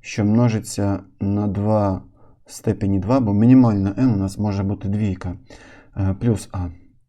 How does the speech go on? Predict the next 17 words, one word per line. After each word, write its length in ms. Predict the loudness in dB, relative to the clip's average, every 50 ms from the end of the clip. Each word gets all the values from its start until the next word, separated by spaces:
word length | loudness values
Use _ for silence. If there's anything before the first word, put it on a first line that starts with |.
| _ _ _ _ _ _ _ _ _ _ _ _ _ _ _ _ _ _ _ _ _ _
Так, 260 | -8 -6 -6 -8 -8 -8
і 80 | -8 -8
це 140 | -6 -4 -2
дорівнює 500 | -2 0 0 0 0 -2 -2 -4 -6 -8 -12 -18 -20 -20 -20 _ -12 -8
два 560 | -4 -2 2 6 6 8 8 6 4 2 -4 -10 -20 _ _ _ _ _ _ _ _ _ -20
в 100 | -20 -14
степені 680 | -2 -2 -2 0 2 2 2 4 4 2 0 -2 -4 -4
два, 540 | -2 -2 0 2 6 6 6 6 4 0 -4 -8 -14 _ _ _ _ _ _ _ _ _ _ _ _
це 300 | -8 -4 -2 -2 -2 -4
чотири, 540 | -2 -2 -2 -2 0 -2 -2 0 0 -2 -2
пишемо, 580 | -2 -6 -6 -4 -2 0 0 0 0 -2 -2 -2
мінус 500 | -2 -2 0 2 2 2 2 0 -4 -6 -4
а, 200 | -4 -4 -4 -6 -10 -16 _ _ _ _ _ _ _ _ -20 -20 -20 -20 _ _ -20
що 240 | -20 -8 -4 0 2
множиться 760 | 4 6 6 6 4 2 -2 -4 -8 -6 -4 -4 -4 -4 -6 -6 -4
на 420 | -2 -2 0 -2 -2 -4 -6 -8 -12 -20 _ _
чотири 680 | _ -8 -6 -6 -2 0 0 2 2 2 0 -2 -4